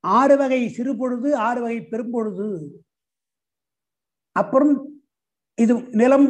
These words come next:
பொழுது முடிஞ்சு போச்சு, முதற் பொருள் முடிஞ்சு. கருப்பொருள்ல சொல்ற பொழுது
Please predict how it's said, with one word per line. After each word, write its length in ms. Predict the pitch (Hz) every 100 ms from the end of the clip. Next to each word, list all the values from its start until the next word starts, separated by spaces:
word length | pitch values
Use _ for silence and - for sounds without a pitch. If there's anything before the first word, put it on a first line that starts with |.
| -
பொழுது 260 | 226 233 233
முடிஞ்சு 240 | 214 214
போச்சு, 220 | 196 160
முதற் 220 | 202 240 214
பொருள் 180 | 208 175
முடிஞ்சு. 180 | 165 - _ 226
கருப்பொருள்ல 540 | 262 302 294 285 269 -
சொல்ற 160 | 240 220
பொழுது 220 | 208